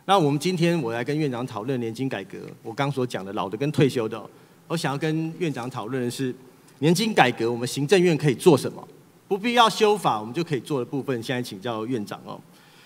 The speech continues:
那我们，我希望说，如果我们行政部门可以主动去处理的，不合常理的跟不符合时代变迁的需要的，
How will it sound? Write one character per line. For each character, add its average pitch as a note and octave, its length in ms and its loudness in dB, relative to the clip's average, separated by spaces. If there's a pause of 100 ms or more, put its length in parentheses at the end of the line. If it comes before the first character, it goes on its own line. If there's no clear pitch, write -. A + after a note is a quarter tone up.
(420)
那 G3 380 8
我 D#3 120 2
们， D#3+ 240 4
我 D3 140 2
希 G#3+ 220 -2
望 G3 180 6
说， F3 240 4
如 E3+ 100 0
果 F#3 120 2
我 C#3+ 40 2
们 C3 80 0
行 C3+ 220 -4
政 D#3+ 160 0
部 D#3+ 160 -2
门 A#2 160 -4
可 C#3 160 -2
以 C#3+ 140 0
主 - 240 -10
动 D#3+ 200 4
去 D#3 140 0
处 A2+ 220 -8
理 A2+ 120 -10
的， G#2+ 160 -18 (440)
不 A#3 100 2
合 E3 180 4
常 D3+ 280 -2
理 D3 100 -4
的 A2+ 100 -8
跟 C#3 200 -6
不 D#3 100 -8
符 A#2 180 -10
合 A2 160 -6
时 A2+ 220 -10
代 B2 180 -2
变 A#2 240 -6
迁 A2+ 220 -10
的 A2 80 -10
需 A#2 220 -14
要 A2+ 160 -8
的， A2 80 -20